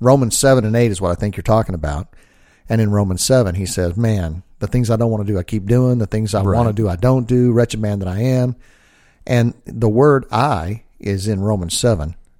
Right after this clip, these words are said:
Speaker 1: Dozens of times. But the word in Romans eight, and it finishes Romans seven, it's, and it says,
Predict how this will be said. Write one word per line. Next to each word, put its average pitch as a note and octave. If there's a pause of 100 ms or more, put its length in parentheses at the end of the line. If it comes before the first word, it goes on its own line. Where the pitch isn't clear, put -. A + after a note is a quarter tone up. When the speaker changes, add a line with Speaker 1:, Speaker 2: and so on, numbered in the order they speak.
(200)
Speaker 1:
Dozens A2+
of F2
times. - (800)
But A#2+
the A#2
word A2
in F#2+
Romans E2 (100)
eight, D#3+ (360)
and -
it G#2+
finishes A#2
Romans G2+
seven, A2
it's, - (140)
and G2+
it -
says, G2+